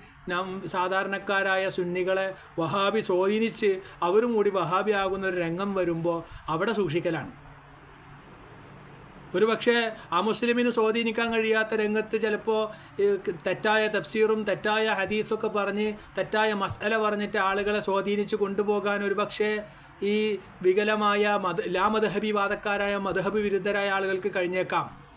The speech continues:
അവിടെ ആ ഒരു, ഏഹ്, രംഗത്തേക്ക് ചേർത്തുകൊണ്ട്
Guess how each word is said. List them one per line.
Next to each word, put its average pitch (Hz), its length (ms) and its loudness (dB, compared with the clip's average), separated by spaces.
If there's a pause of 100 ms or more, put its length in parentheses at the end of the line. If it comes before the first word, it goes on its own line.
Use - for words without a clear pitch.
(640)
അവിടെ 214 280 4 (180)
ആ 190 120 6 (120)
ഒരു, 277 200 6 (240)
ഏഹ്, 214 220 0 (140)
രംഗത്തേക്ക് 220 640 2
ചേർത്തുകൊണ്ട് 208 560 2